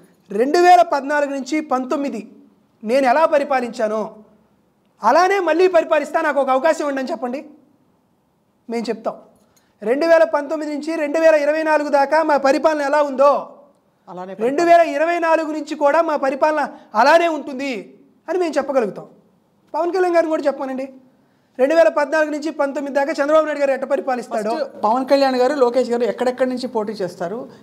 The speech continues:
Speaker 2: ఎన్ని చోట్ల నుంచి, మీకు ఏమైనా ఇన్ఫర్మేషన్ ఇస్తే మాకు చెప్పండి.
Speaker 1: వాళ్ళకి ఇన్ఫర్మేషన్ ఉందా లేదా అనేది తెలియదు. మాకు ఒక ఆశ్చర్యం అండి, ఇందాక ఒక పాయింట్లో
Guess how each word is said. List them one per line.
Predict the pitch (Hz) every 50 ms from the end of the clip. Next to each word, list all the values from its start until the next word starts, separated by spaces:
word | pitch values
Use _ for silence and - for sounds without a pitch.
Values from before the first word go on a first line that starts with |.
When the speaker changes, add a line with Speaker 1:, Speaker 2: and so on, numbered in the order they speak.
| - -
Speaker 2:
ఎన్ని | 202 220 247 262
చోట్ల | 254 254 233 240 240 220
నుంచి, | 214 208 208 - 269 269
మీకు | 226 208 202 208
ఏమైనా | 202 202 220
ఇన్ఫర్మేషన్ | 214 190 185 190 202 196 180 190 175
ఇస్తే | 156 - 214 220 220 214
మాకు | 170 156 - 165
చెప్పండి. | 147 - 139 127 - - - -
Speaker 1:
వాళ్ళకి | 240 233 226 226 254 254
ఇన్ఫర్మేషన్ | 262 254 247 269 262 262 254 254 269 226
ఉందా | 226 220 214
లేదా | 202 190 185 190 208
అనేది | 233 220 190
తెలియదు. | 185 180 180 170 160 175 185 _ _ _ _ _ _ _ _ _ _ _ _ _ _ _ _ -
మాకు | 262 269 262 277
ఒక | 262 262
ఆశ్చర్యం | 254 247 254 254 - 247 214
అండి, | 247 185 160 175
ఇందాక | 202 226 240 254 240 240 240 240 240 208 208 226 - - _ _ _ _ _ _ -
ఒక | 190 208
పాయింట్లో | 208 220 220 226 262 254 247 262 254 262 233 190 180 175 -